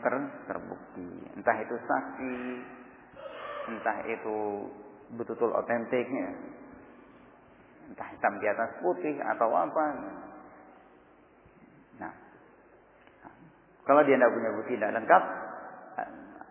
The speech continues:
al-yamin bagi man-, nah, alaman angkar, dia yang tertuduh mengingkari, nah, maka dia harus me-,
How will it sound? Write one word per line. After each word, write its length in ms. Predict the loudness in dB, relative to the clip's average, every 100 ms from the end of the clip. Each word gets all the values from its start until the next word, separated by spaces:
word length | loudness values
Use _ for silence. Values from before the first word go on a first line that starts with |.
| -20 -4
al-yamin 480 | -2 0 -2 -2 -4 -8 -12 -16 -18 -10
bagi 240 | -6 -6
man-, 460 | -4 -6 -6 -12 -8
nah, 320 | -6 -6 -4
alaman 320 | -2 -2 -2 -4
angkar, 320 | -4 -4 0 0 -2 -10 -18 -18 -16 -6
dia 160 | 2 4
yang 160 | 4 0
tertuduh 560 | -4 -4 -2 -2 -2 -6
mengingkari, 640 | -6 -4 0 0 2 -2 -6 -12 -14 -16 -18 -16
nah, 240 | -12 -4
maka 160 | -2 2
dia 180 | 4
harus 140 | 4 2 -2
me-, 380 | -4 2 2 2